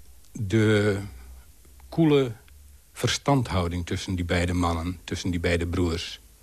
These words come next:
Ze zeiden, eh, tegen elkaar, "Dag, broer,"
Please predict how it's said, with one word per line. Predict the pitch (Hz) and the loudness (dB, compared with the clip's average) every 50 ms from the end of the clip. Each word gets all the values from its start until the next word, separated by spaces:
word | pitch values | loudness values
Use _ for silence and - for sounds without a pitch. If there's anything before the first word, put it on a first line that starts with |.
| - - - _ _ - - - - - - - - - - - - - - - - - - - | -20 -20 -20 _ _ -20 -20 -20 -20 -20 -20 -20 -20 -20 -20 -20 -20 -20 -20 -20 -20 -20 -14 -8
Ze | 117 110 107 | -2 0 2
zeiden, | 87 113 117 110 110 101 101 104 104 104 104 | 4 6 6 6 6 4 2 0 -2 -2 -4
eh, | - - 110 101 95 92 | -4 -4 -2 -2 -2 -2
tegen | 90 - 117 107 107 | 2 2 4 4 4
elkaar, | 104 98 - 113 104 101 101 95 92 87 | 2 2 2 2 2 2 2 0 -2 0
"Dag, | 87 131 123 113 - | 2 2 2 2 0
broer," | - 123 113 117 123 123 120 | -2 2 4 4 4 4 2